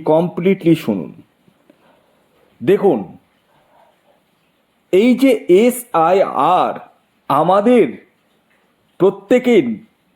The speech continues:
জীবনে কিন্তু একটা বর্তমানে অঙ্গ হয়ে গেছে। আমরা অনেকেই কিন্তু ভীত সন্ত্রস্ত হয়ে গেছি যে আমার নামটা বাদ পড়বে না তো, আমার নামটা বাদ পড়বে না তো। এই ভীত সন্ত্রস্ত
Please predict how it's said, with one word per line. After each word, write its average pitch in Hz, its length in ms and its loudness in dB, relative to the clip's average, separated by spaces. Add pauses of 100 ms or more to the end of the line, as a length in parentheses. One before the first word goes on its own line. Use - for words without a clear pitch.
(220)
জীবনে 185 480 0
কিন্তু 190 240 0 (280)
একটা 202 180 -2 (580)
বর্তমানে 233 440 2 (200)
অঙ্গ 220 160 0 (140)
হয়ে 123 200 2
গেছে। 104 220 -6 (680)
আমরা 170 160 2 (240)
অনেকেই 214 380 0
কিন্তু 185 260 0 (200)
ভীত 160 200 -4 (180)
সন্ত্রস্ত 175 460 -6
হয়ে 175 160 4
গেছি 120 220 -4 (1080)
যে 156 60 2 (180)
আমার 170 200 -2
নামটা 180 260 -2
বাদ 151 160 -4
পড়বে 175 260 0
না 160 120 -2
তো, 120 60 -4 (420)
আমার 147 200 -2
নামটা 160 280 -4
বাদ 135 180 -2
পড়বে 160 280 -2
না - 140 -2
তো। - 60 -10 (1160)
এই 226 100 2 (160)
ভীত 151 180 -2 (180)
সন্ত্রস্ত 156 440 -2